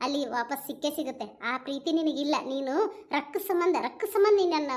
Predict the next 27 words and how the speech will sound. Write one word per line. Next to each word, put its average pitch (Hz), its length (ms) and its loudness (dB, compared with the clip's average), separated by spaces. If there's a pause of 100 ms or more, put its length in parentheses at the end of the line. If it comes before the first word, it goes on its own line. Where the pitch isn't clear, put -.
(260)
ನಮ್ಮ 285 140 2
ಮಾವನ 277 200 2
ಪ್ರೀತಿ 277 240 -6
ಮಾಡಿದ್ದಿ, 262 280 -4
ಅದಕ್ಕೆ 392 320 -2
ಕಳ್ಕೊಂಡಿ 254 380 2
ಅಷ್ಟೇ. - 800 -2 (420)
ನನಗೆ 311 240 2
ನಿನಗೆ 311 280 2
ವ್ಯ-, 254 300 0
ಇರುವ 285 140 0
ವ್ಯತ್ಯಾಸ. 254 420 -4 (520)
ಬೇಕಾದ್ 285 460 2
ಹೇಳು, 277 500 -4
ಏನ್ 302 140 2
ಬೇಕಾದ್ 262 380 -4
ಮಾಡು, 262 500 -4
ನನಗೆ 285 420 0
ಜಾಸ್ತಿ 269 260 -2
ಮಾತಾಡಕ್ 262 380 -2
ಬರಲ್ಲ. 240 240 -2 (340)
ಏನ? 440 160 6 (440)
ನಮ್ಮ 262 180 -2
ಮಾಮನ 269 320 -2 (260)
ನಾನ್ 240 140 -4
ಬಿಟ್ಕೊಡಲ್ಲ 240 440 -2 (260)
ಅಷ್ಟೇ. 269 220 -4